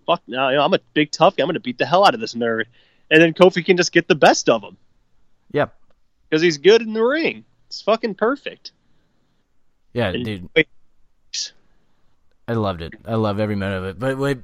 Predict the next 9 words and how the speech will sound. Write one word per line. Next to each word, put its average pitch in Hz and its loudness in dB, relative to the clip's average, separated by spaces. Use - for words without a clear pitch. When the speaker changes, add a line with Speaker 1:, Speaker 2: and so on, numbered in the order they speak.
Speaker 2:
I 127 -4
didn't 156 -4
think - -2
about 76 -6
until 120 2
Xavier, 117 -2
Xavier's, 123 -6
uh, 95 -6
tweets - 0